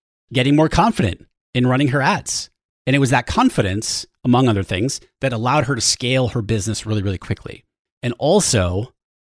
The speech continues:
the big breakthrough for Joy was harmonizing, as she puts it, family and work time,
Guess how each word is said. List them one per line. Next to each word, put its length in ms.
the 80
big 180
breakthrough 360
for 120
Joy 480
was 640
harmonizing, 800
as 60
she 120
puts 240
it, 200
family 680
and 220
work 240
time, 400